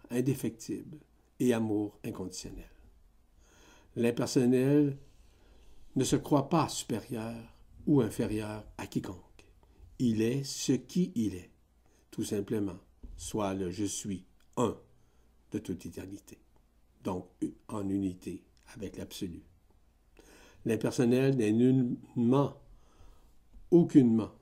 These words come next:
dans la notion du libre arbitre, parce que ce facteur est plutôt inhérent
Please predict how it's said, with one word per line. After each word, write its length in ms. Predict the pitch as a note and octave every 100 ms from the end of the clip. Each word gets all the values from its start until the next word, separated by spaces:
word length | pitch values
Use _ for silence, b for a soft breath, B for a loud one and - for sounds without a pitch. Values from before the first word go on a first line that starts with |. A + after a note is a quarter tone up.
| -
dans 100 | G2+
la 160 | G2
notion 400 | G2+ G2+ - G#2+
du 180 | G2 G#2
libre 400 | G2 F#2+ G2 F2+
arbitre, 540 | F#2 F2+ F#2+ - - - - - - _ _ b b
parce 160 | - -
que 100 | B2
ce 120 | A#2
facteur 720 | A2 A#2+ - - B2+ C#3+ C#3 -
est 100 | A2+
plutôt 360 | - A#2+ C3 D#3
inhérent 580 | B2 B2+ A#2 A2 A#2